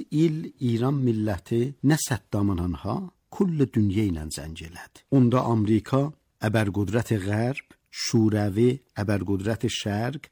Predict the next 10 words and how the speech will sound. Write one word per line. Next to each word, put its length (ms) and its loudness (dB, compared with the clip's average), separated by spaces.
Avropai 600 4
kişvərlər 720 0
kullən, 720 0
dünyada 440 6
səhyonistlər, 1080 -2
ərəb 380 0
şahlar 800 -4
və 220 -8
çox 240 -4
məmləkətlər. 760 -4